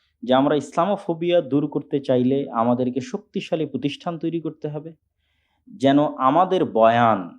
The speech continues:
তাদের বয়ানের চাইতে আমরা শক্তিশালী করতে পারি। এই শক্তিশালী প্রতিষ্ঠানগুলোর মাধ্যমে পাশাপাশি আমাদের কাছে যা আছে, যার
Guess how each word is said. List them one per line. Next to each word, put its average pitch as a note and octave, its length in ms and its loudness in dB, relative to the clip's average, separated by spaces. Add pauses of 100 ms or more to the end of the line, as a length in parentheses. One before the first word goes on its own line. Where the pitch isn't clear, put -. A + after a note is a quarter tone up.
(160)
তাদের C3 260 4 (120)
বয়ানের C3 440 2
চাইতে D3+ 300 -4
আমরা C3+ 200 -2 (100)
শক্তিশালী C#3+ 520 -6
করতে C#3+ 340 -8
পারি। C#3 160 -4 (160)
এই B2 140 -4
শক্তিশালী C3 640 -6
প্রতিষ্ঠানগুলোর D#3+ 760 -4
মাধ্যমে D#3 360 -6 (600)
পাশাপাশি G3 580 2
আমাদের D#3 440 2
কাছে D3+ 180 -2 (220)
যা C#3+ 140 4 (220)
আছে, - 240 -10 (420)
যার A3+ 240 4